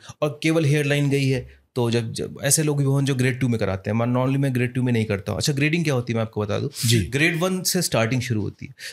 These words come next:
Speaker 1: तो वहाँ पे हल्का सा हेयर थिनिंग यहाँ पे लगता है, जैसे मेरा अभी ग्रेड वन।
Speaker 2: हेयरलाइन रिसीड हो जाती है।
Speaker 1: हेयरलाइन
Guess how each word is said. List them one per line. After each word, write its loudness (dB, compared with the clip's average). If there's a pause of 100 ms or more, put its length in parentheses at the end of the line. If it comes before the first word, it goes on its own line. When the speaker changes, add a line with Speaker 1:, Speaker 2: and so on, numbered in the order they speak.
Speaker 1:
तो 0
वहाँ 2
पे 0
हल्का 0
सा 0
हेयर 2
थिनिंग 2
यहाँ 2
पे -2
लगता -4
है, -10
जैसे 0
मेरा 2
अभी 2
ग्रेड 0
वन। 2 (260)
Speaker 2:
हेयरलाइन 2
रिसीड 4
हो 4
जाती 0
है। -4
Speaker 1:
हेयरलाइन 2